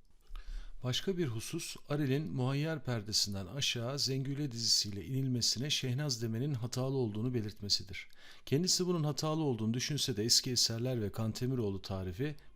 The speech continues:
bize terkibin böyle bir uygulamayı rahatlıkla bünyesinde bulundurabileceğini göstermektedir. Şehnaz terkibinin tarif ve eserlerinde görülen küçük bir farklılık da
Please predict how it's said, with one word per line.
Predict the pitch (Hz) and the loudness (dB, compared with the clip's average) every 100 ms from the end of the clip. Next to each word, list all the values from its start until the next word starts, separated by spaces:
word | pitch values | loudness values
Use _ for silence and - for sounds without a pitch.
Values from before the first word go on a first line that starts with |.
| - | -4
bize | 123 131 | -2 0
terkibin | 131 131 - 123 135 | 0 -2 -2 -2 0
böyle | 131 139 120 | 2 4 2
bir | 110 | 0
uygulamayı | - 139 123 113 107 104 | 0 0 2 2 2 0
rahatlıkla | 113 127 - 104 107 107 | 0 -2 -2 -6 -4 0
bünyesinde | 131 107 - 131 | 2 2 2 0
bulundurabileceğini | 123 123 117 120 117 110 117 110 | 0 2 2 0 -2 0 2 2
göstermektedir. | 104 92 - 95 90 - 87 - - - - - - - - - | 0 -2 -4 -4 -6 -8 -10 -12 -16 -18 -20 -18 -18 -16 -16 -8
Şehnaz | - 135 160 202 | 2 4 4 4
terkibinin | - 156 127 139 123 131 | 4 4 2 0 2 2
tarif | 127 131 147 180 | 2 0 0 0
ve | 120 | 2
eserlerinde | 117 123 120 120 120 127 | 4 4 2 2 2 2
görülen | 147 123 107 107 | 2 2 4 2
küçük | 104 - 165 135 | 0 -4 -2 -2
bir | 117 | -2
farklılık | - 120 - 143 143 - | 0 -4 -2 -2 -2 0
da | 110 156 | 0 -2